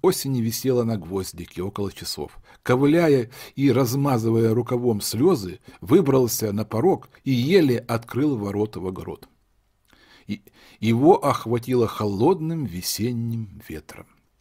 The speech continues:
Голова опять закружилась. Шлепая по воде прямо в катанках, Павлуня, наконец, обогнул хлев. Катанки промокли,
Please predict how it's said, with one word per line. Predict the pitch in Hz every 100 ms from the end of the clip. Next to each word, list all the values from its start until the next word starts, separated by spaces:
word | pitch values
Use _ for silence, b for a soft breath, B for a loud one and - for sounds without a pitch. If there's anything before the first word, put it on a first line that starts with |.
| _ - 95
Голова | 107 120 127 190
опять | 147 156 123
закружилась. | 123 - 117 101 90 - - B
Шлепая | B - 123 175 135 123
по | 120 120
воде | 127 120 127 104 B B
прямо | - 135 135 107
в | -
катанках, | 95 - 175 165 - - - B B
Павлуня, | 123 113 117 185 190
наконец, | 160 131 131 139 147 -
обогнул | 123 107 107 107 143 143
хлев. | - 98 107 - - - - - - -
Катанки | 117 - 208 196 - 107 - b
промокли, | - 160 131 113 117 101